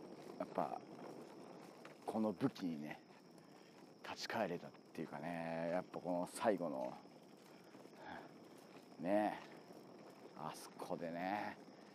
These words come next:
いや、あのボールも完璧だし、ね、で、その前も小川選手、山根選手ですかね、なんかこう、クロスにね、合わせたんですけど、それやったらキーパーの正面だったんでね、っていうのもあっ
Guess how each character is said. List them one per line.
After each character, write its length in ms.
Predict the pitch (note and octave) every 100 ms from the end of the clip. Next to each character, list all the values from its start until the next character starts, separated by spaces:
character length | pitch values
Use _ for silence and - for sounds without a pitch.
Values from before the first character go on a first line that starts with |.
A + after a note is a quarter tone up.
| - -
い 60 | A2+
や、 180 | - G2+
あ 20 |
の 140 | B2
ボ 260 | F#2+ A2 A#2
ー 40 |
ル 80 | B2+
も 120 | C3
完 300 | - - A#2+ -
璧 120 | C3+
だ 100 | D3+
し、 100 | B2+ A2+ G#2 F2 D#2+ - - - - - -
ね、 280 | C3 B2 - - - - - -
で、 80 | D3+
そ 160 | -
の 140 | A3+ B3
前 320 | B3 C4+ A#3
も 400 | C#3+ A2 F#2+ - - - -
小 100 | A#2+
川 200 | C3 D3+
選 140 | D#3+
手、 340 | - A2 F#2 - - - - - - -
山 280 | - A2 D3
根 80 | D#3
選 100 | G3
手 80 | G#3+
で 120 | -
す 120 | -
か 80 | A2
ね、 180 | C3+ B2 - - - - - - A#2+
な 100 | C3+
ん 40 |
か 60 | F2+ F2
こ 320 | E2 F2+ - - - - - - -
う、 20 |
ク 80 | C3+
ロ 100 | G2
ス 120 | E2+
に 100 | F#2
ね、 240 | B2 F#2+ - - - - - - - - - -
合 60 |
わ 80 | A#2
せ 80 | -
た 80 | A2+
ん 60 |
で 120 | G#2+
す 60 | F#2+
け 60 | F#2+
ど、 60 |
そ 120 | -
れ 20 | F#3
や 60 |
っ 20 |
た 80 | G2
ら 60 | F#2+
キ 180 | - D#3+
ー 40 |
パ 100 | -
ー 20 |
の 60 | F#2
正 120 | A2+
面 100 | G#2
だ 60 | -
っ 40 |
た 40 |
ん 60 | C2
で 60 | D2+
ね、 260 | G2 - - - - - - - - - - -
っ 20 |
て 60 | A2
い 40 |
う 40 |
の 100 | G2
も 20 |
あ 20 |
っ 40 | G#2+